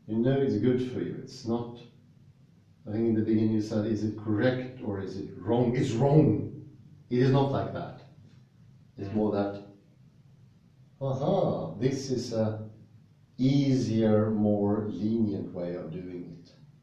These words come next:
Speaker 2: Mm.
Speaker 1: Uh, I think it's comparable to taking the car instead of walking. The car is easier. Uh, you will find that in the end that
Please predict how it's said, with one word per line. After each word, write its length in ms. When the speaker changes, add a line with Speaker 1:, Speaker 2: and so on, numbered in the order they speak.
Speaker 2:
Mm. 280
Speaker 1:
Uh, 460
I 40
think 140
it's 120
comparable 600
to 160
taking 440
the 100
car 640
instead 320
of 160
walking. 480
The 60
car 260
is 160
easier. 520
Uh, 300
you 260
will 140
find 380
that 360
in 160
the 160
end 240
that 260